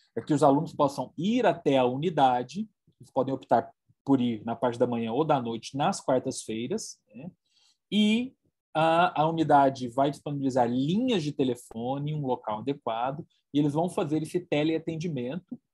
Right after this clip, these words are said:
junto a essa população idosa, ah, verificando a partir do protocolo que foi nos apresentado, né, a realidade, a condição de saúde desses idosos, reportando posteriormente isso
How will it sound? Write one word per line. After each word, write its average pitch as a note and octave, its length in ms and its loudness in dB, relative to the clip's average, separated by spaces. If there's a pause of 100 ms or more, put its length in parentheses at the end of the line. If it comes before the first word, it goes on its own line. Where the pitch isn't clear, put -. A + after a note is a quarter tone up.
(260)
junto D#3 640 -4
a C#3+ 140 6
essa C#3 240 2
população D3+ 560 0
idosa, C#3 580 2 (480)
ah, B2+ 320 0 (180)
verificando D#3 520 2
a C#3+ 60 0
partir D3+ 200 -4
do F#3+ 140 -6
protocolo D#3+ 840 2 (280)
que - 80 -20
foi C#3 160 0
nos A#2+ 100 -2
apresentado, C3 880 -2 (120)
né, E3 280 -8 (340)
a C#3 140 2
realidade, D#3+ 1120 4
a C3 80 -4
condição D#3 460 -4
de D3+ 60 -8
saúde C3+ 380 2
desses D3+ 280 -4
idosos, C#3+ 760 0 (280)
reportando E3+ 760 2
posteriormente D3+ 840 -2
isso C#3 420 -4